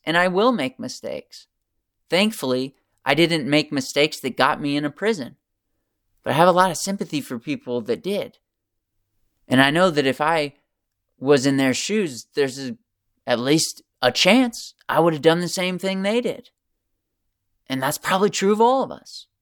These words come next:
So I'm gonna give books away.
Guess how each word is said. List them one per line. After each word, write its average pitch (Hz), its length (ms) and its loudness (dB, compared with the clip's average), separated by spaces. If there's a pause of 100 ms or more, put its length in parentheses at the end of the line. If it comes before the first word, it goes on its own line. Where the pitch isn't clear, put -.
(2250)
So 208 140 6
I'm 233 60 8
gonna 254 180 4
give 151 500 6
books 208 300 2
away. 120 400 0